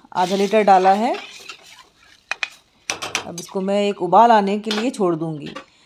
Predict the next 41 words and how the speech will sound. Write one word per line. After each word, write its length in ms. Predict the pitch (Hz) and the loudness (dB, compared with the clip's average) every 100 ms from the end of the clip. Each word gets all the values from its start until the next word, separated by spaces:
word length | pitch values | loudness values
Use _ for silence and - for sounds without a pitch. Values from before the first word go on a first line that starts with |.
| _ - | _ -8
मछली 360 | 202 208 247 | -6 -4 0
हम 260 | 269 269 359 - 466 - | 2 2 0 -6 -6 -2
पानी 260 | 190 190 202 | 0 2 2
में 100 | 226 | 2
उबाल 320 | 226 185 190 | 2 4 4
आने 200 | 190 196 | 2 -2
के 120 | 196 185 | -4 0
बाद 260 | 170 160 | 2 2
ही 120 | 208 330 370 _ 170 | -2 -6 -8 _ -2
डालेंगे। 560 | 180 165 156 147 151 165 - - - | 0 0 -2 -8 -14 -18 -20 -18 -6
ठंडे 240 | 214 240 | 0 2
पानी 260 | 233 226 233 | 4 2 2
में 120 | 233 | 2
अगर 160 | 226 | 2
मछली 300 | 208 185 202 | 0 -4 -2
हम 120 | 214 202 | -2 4
डाल 220 | 185 175 | 4 4
देंगे 200 | 196 285 | -2 -6
तो 100 | 392 | -2
मछली 280 | 226 - 220 | -4 -4 -8
टूट 240 | 202 180 | -4 -4
जाता 300 | 165 151 151 | -2 -4 -4
है, 180 | 156 165 - - - - - - _ _ _ _ - | -8 -10 -18 -20 -20 -20 -20 -20 _ _ _ _ -12
तो 60 | 185 | -6
हमेशा 440 | 190 214 220 277 | -2 -2 2 2
पानी 340 | 277 196 190 190 | 4 2 0 -2
को 140 | 208 | -2
पहले 240 | 208 202 | -2 -2
डालने 340 | 196 185 175 196 | 2 2 2 -2
के 160 | 233 | -2
बाद 320 | 208 233 381 - - - - | 2 4 2 -2 -20 -20 -18
उसको 280 | 185 - | -8 -4
एक 220 | 156 214 - | -4 -4 -6
उबाल 320 | 180 196 208 | 0 2 2
आने 200 | 214 220 | 2 0
दीजिए। 520 | 220 220 247 311 370 _ - 185 | -2 -4 -4 -4 -6 _ -12 -8
उबाल 280 | 185 190 196 | -2 0 0
आने 160 | 196 | -2
के 140 | 196 196 | -2 0
बाद 280 | 180 175 180 | 2 2 -2
ही, 180 | 285 | -6